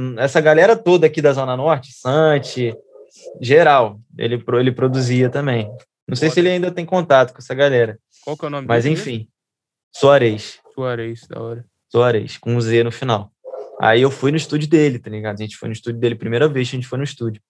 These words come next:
Speaker 1: Aí eu, pô, mano, tem que se, se puder, eu perguntei pra ele, pô, mano, se puder, tem como eu ficar aqui só olhando aqui o que que tu tá fazendo, pra eu poder aprender e tal. Cheguei, ele, pô, foi mal humilde com a gente, tá ligado? Pô, muito irado.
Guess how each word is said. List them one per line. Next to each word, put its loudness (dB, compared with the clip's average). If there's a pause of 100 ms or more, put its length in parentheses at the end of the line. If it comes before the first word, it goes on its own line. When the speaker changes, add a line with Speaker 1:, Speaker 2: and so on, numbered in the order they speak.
(420)
Speaker 1:
Aí 2
eu, 2
pô, 2
mano, -2 (340)
tem 2
que -10
se, -2 (280)
se -6
puder, 4
eu 2
perguntei -2
pra 0
ele, -2
pô, 0
mano, -4
se -18
puder, 0 (180)
tem -6
como -2
eu -2
ficar -2
aqui -4
só 2
olhando 4
aqui -6
o -8
que -6
que -18
tu -20
tá -2
fazendo, -2 (320)
pra -2
eu -2
poder 0
aprender -2
e -4
tal. 0 (440)
Cheguei, 0
ele, 0
pô, 2
foi -2
mal 4
humilde -4
com -4
a 2
gente, -2
tá -2
ligado? 0
Pô, -4
muito -6
irado. 2